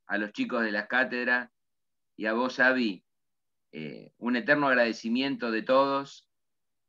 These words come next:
y personalmente, en, yo quiero decirte que soy un alumno al cual no quiero que nunca lo apruebes, porque eternamente quiero seguir aprendiendo de vos. Simplemente, muchas gracias, maestro.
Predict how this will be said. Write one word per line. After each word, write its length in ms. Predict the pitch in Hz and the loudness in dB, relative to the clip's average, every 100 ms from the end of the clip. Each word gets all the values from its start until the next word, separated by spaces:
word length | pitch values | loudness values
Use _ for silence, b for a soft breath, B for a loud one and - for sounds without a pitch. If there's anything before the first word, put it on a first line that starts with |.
| _ | _
y 180 | - 107 | -8 -6
personalmente, 1080 | - 107 - 110 117 135 135 131 123 110 107 | -2 -4 -2 0 2 0 0 -2 -2 -2 -6
en, 220 | 110 107 - - _ _ _ - | -6 -8 -14 -20 _ _ _ -12
yo 220 | 123 107 | -8 -6
quiero 240 | 127 127 | -2 0
decirte 460 | 117 110 135 120 120 | 0 -2 -4 -4 -6
que 120 | 107 | -6
soy 180 | 107 127 | -4 -4
un 160 | 127 120 | 0 0
alumno 320 | 127 139 123 | 0 0 0
al 140 | 117 | -2
cual 300 | 113 123 123 | 0 0 2
no 160 | 123 131 | 2 0
quiero 260 | 135 135 127 | -2 -2 0
que 100 | 120 | 0
nunca 280 | 135 131 | 0 0
lo 100 | 120 113 | 0 0
apruebes, 680 | 131 139 127 120 127 - _ | 0 0 0 -2 -6 -18 _
porque 240 | 92 98 | -12 -10
eternamente 760 | 98 127 120 117 123 123 113 110 | -4 -4 -2 -2 -2 -4 -6 -8
quiero 220 | 107 107 | -6 -6
seguir 260 | 104 104 104 | -6 -4 -4
aprendiendo 480 | 90 98 101 98 | -6 -8 -8 -8
de 80 | 92 | -8
vos. 320 | 90 80 78 _ _ _ _ _ | -10 -12 -18 _ _ _ _ _
Simplemente, 880 | - 123 113 113 117 113 110 110 - - | -6 -4 -4 -4 -2 -4 -6 -10 -14 -14
muchas 380 | 110 117 117 | -4 -2 0
gracias, 340 | 107 90 - 78 | 0 -2 -4 -12
maestro. 480 | 82 87 - 69 | -12 -12 -16 -20